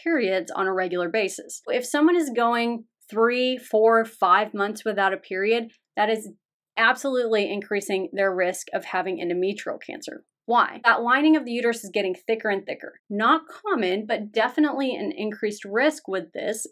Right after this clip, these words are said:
is someone will get overgrowth called hyperplasia, or that will progress to endometrial cancer. Super important to be having periods at least every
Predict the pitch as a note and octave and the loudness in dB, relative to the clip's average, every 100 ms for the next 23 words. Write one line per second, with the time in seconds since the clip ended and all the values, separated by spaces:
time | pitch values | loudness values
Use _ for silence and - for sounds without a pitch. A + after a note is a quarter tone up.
0 | - G#3 G#3 G#3+ G#3 - G#3+ G#3+ A#3 A3+ | -6 -2 0 0 -2 -2 -2 -2 -2 -4
1 | G#3 G3 F#3 - _ _ _ _ G3+ B3 | -2 -2 -2 -10 _ _ _ _ 2 2
2 | C#4 B3+ - F3 F3+ G#3 - G3+ G3 G3+ | 2 -2 -2 0 0 -4 -2 -2 0 -2
3 | G#3 G3 - D4 C4+ G3+ F#3 G3+ _ _ | 0 -4 -2 0 2 2 2 0 _ _
4 | _ - D4 C4+ A3+ A3 G#3+ G#3+ A3 - | _ 0 4 4 4 4 2 2 -4 -2
5 | G#3 G3 F3+ - - - F#3 G3 - F#3 | -2 0 0 -2 -14 -4 -2 -2 -2 -2
6 | F#3+ C4 C4+ F#3+ - - - - - _ | 0 -2 -2 -4 -6 -12 -12 -12 -14 _
7 | - - C#4+ D#4 E4+ E4 D4+ B3 - A#3 | -14 -2 2 2 4 4 4 0 -2 -6
8 | A3+ G3 - G3+ B3 C4+ B3 G#3+ G3+ G3+ | -4 -6 -2 -2 0 -4 -2 0 2 0
9 | - F#3 E3 F#3 A3 A3+ - G#3+ G#3+ A#3 | -2 -2 0 -4 -6 -8 -4 -2 0 0
10 | A#3+ A3+ | 0 -2